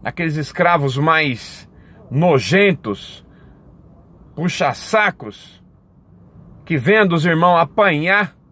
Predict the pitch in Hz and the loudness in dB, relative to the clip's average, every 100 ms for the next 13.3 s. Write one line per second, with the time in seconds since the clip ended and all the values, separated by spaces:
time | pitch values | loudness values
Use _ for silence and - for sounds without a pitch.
0 | _ - _ _ _ _ - - - - | _ -20 _ _ _ _ -20 -20 -20 -20
1 | - - - - - - - - - - | -20 -20 -20 -20 -20 -20 -20 -20 -20 -20
2 | - - - 131 196 180 185 156 - 185 | -20 -20 -12 -2 2 4 4 0 -2 0
3 | 165 180 165 110 92 - - - - - | 2 2 0 -2 -6 -18 -20 -20 -20 -20
4 | - - - - - - - - - - | -20 -20 -20 -20 -20 -20 -20 -20 -20 -20
5 | - - - - - - - - - - | -20 -20 -20 -20 -20 -20 -20 -20 -20 -20
6 | - - - 143 165 160 - 185 151 107 | -20 -20 -16 -2 0 0 -2 0 2 0
7 | - - - _ - - 220 185 190 156 | -6 -20 -20 _ -20 -2 2 2 0 -4
8 | 143 139 190 - 110 87 _ _ _ - | -4 -2 -4 -4 -14 -14 _ _ _ -8
9 | 156 175 165 156 156 165 147 160 143 135 | -4 -2 -2 -2 -4 -6 -4 -4 -4 -4
10 | 147 143 135 156 113 147 139 101 - - | -4 -4 -4 -6 -2 0 0 0 -10 -20
11 | - - - - - - - - 135 139 | -20 -20 -20 -20 -20 -20 -20 -4 -4 -2
12 | 143 131 127 117 107 117 127 107 92 82 | -6 -2 -2 -4 -12 -14 -10 -10 -8 -8
13 | 71 55 | -8 -12